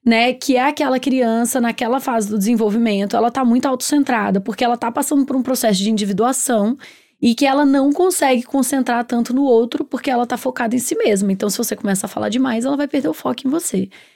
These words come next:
Então, essa lógica toda faz você, na minha visão, faz você lembrar da ferramenta com mais facilidade.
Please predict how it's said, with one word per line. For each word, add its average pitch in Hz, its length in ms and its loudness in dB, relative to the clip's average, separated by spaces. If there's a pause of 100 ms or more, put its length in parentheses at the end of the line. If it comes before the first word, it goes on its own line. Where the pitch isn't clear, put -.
(100)
Então, 240 100 4
essa 262 240 2
lógica 262 560 2
toda 254 460 2
faz 226 360 0
você, 226 440 -2
na 214 160 0
minha 247 320 2
visão, 208 480 0 (320)
faz 214 180 2
você 233 180 -2
lembrar 233 300 2
da 226 80 -2
ferramenta 220 420 -2
com - 80 -6
mais 226 220 -2
facilidade. 226 680 -2